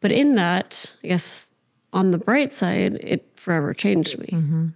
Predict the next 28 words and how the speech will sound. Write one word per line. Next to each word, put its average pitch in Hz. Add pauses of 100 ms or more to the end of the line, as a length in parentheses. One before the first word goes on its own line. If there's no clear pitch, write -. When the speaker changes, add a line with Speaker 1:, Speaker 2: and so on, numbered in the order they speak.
Speaker 2:
Well, 208
I'm 208
wondering 202
Speaker 1:
Glory -
to 175
Speaker 2:
now, 165
Speaker 1:
God. 226
Speaker 2:
now 190
after 180
hearing 214
that 135
story, 151 (1600)
I 294
think 202
you're 196
kinda 170
picky. 208 (1500)
<laughs> 247 (720)
But 277
Speaker 1:
Who, 269
me? 311 (480)
Speaker 2:
<laughs> 277
do 226
you 247
think 311
you 392
are? 440 (2750)
Speaker 1:
Ooh, 185